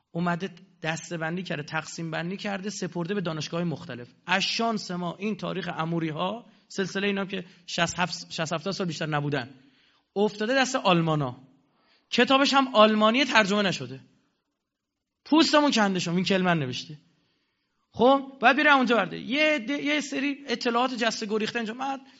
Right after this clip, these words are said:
یکی از دوستان الان تو جلسه هم هستش. یعنی من دیدمش اینجا بود. این بنده خدا بارها بلند شد رفت استانبول. اونجا بود رفت از همون صومعه، حالا تا آخر تصاویرش نشون می‌دم، ایشون رفت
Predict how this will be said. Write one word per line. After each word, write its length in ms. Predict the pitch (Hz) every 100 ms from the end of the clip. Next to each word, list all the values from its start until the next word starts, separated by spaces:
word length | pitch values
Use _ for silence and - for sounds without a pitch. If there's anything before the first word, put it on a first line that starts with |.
| _
یکی 100 | 233
از 80 | 254
دوستان 260 | 220 - 247
الان 140 | 240
تو 80 | 202
جلسه 320 | 220 208 233
هم 60 | 226
هستش. 460 | 226 - 139 - - _ _ -
یعنی 140 | 180
من 260 | 180 175 170
دیدمش 340 | 160 190 147 147
اینجا 200 | 139 139
بود. 160 | 139 - - - -
این 120 | 285
بنده 260 | 262 247 226
خدا 220 | 214 233
بارها 440 | 226 240 254 247 294
بلند 240 | 269 254
شد 200 | 247 214
رفت 120 | 214
استانبول. 480 | 165 - 160 135 127 - _ _ _ _ _ _ _
اونجا 280 | 214 233 247
بود 160 | 247
رفت 140 | 233 226
از 140 | 208
همون 280 | 214 233 220
صومعه، 400 | - 202 196 202
حالا 180 | 196 196
تا 100 | 196
آخر 240 | 180 180
تصاویرش 440 | 170 175 175 170 180
نشون 260 | 170 175
می‌دم، 220 | 170 185 180 - - -
ایشون 160 | -
رفت 200 | 190 185